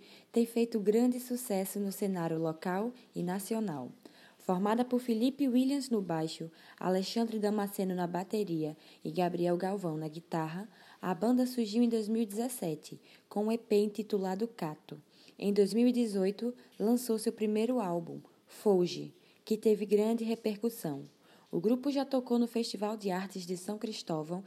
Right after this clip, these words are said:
em novembro de dois mil e dezoito, e em janeiro de dois mil e dezenove realizou uma mini turnê nas cidades de Salvador e Recife. Em abril desse ano, lançou seu segundo E P, Erro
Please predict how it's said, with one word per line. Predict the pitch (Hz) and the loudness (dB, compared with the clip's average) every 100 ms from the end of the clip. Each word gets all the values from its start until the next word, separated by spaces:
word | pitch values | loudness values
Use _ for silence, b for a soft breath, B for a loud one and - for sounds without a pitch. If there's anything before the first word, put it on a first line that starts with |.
| B B | B B
em | 196 | -2
novembro | 202 196 180 208 226 | 2 2 2 2 2
de | 214 | 0
dois | 208 202 | 2 2
mil | 190 208 | 2 0
e | |
dezoito, | 196 190 160 156 156 196 B B B - | 0 0 0 0 -2 -8 B B B -2
e | 220 | 2
em | 226 | 2
janeiro | 214 233 226 233 247 | 2 2 4 4 2
de | |
dois | 226 220 214 | 0 -2 0
mil | 226 | -2
e | |
dezenove | 202 196 208 196 196 208 | -2 -2 -2 0 -2 -2
realizou | 202 220 214 202 202 | -2 -2 0 0 0
uma | 202 208 | 0 0
mini | 214 240 254 | 2 2 2
turnê | 254 262 220 175 175 B B - | 0 0 2 0 -2 B B -2
nas | 202 208 | -2 0
cidades | 220 196 175 175 165 | -2 -2 -2 -4 -4
de | 180 | -4
Salvador | - 185 180 170 170 | -2 0 0 2 0
e | |
Recife. | 180 196 214 - 143 - - - B B B B | 0 -2 -4 -6 -10 -12 -18 -20 B B B B
Em | - 190 | -2 2
abril | 202 185 254 | 2 2 0
desse | 262 254 - 208 | 0 -2 -2 -2
ano, | 208 214 | 0 0
lançou | 220 220 - 208 | -2 -2 -4 -4
seu | 214 | -4
segundo | 208 214 196 220 | -2 -2 0 0
E | 247 | -2
P, | 247 170 143 151 B B - | 0 0 0 -2 B B -4
Erro | - 196 214 240 | 2 4 4 0